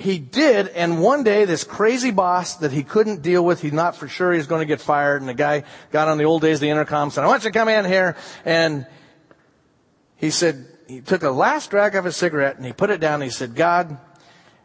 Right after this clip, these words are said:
you take care of the smoking, I'm gonna go take care of this idiot." It's the last cigarette he ever had. Now, I'm not saying when you have a quiet time,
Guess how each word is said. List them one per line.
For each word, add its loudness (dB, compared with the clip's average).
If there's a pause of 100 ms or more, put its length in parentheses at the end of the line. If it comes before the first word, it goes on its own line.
(460)
you 0
take 0
care 2
of 2
the -6
smoking, -2
I'm -4
gonna 0
go 2
take -2
care 0
of 0
this -2
idiot." -4 (2000)
It's -20
the -4
last 0
cigarette -4
he -8
ever -10
had. -16 (1700)
Now, 0
I'm 2
not 0
saying 2
when 0
you 2
have 4
a -4
quiet 0
time, -2